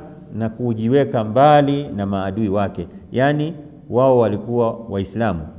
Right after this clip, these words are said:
wameliweka neno Shia linahusiana na imani tu, ama kwa matendo walikuwa hawalaji-, hawa-, hawalioni kana kwamba lina uhusiano na, na matendo,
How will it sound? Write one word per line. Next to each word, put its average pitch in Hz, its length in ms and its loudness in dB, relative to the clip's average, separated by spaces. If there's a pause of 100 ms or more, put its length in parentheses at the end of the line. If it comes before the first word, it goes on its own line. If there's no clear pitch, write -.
wameliweka 98 600 -2
neno 104 280 -4
Shia 117 480 -2 (420)
linahusiana 101 640 -2
na 95 160 -4
imani 92 420 -2
tu, - 220 -8 (1600)
ama 135 220 -2
kwa 123 160 -2
matendo 131 560 2 (220)
walikuwa 107 580 -2 (420)
hawalaji-, 87 540 -4
hawa-, 92 300 -4 (300)
hawalioni 117 580 4
kana 110 220 0
kwamba 117 300 -2
lina 95 220 -4
uhusiano 90 520 -6
na, 87 220 -8 (280)
na 87 140 -6
matendo, 87 580 -4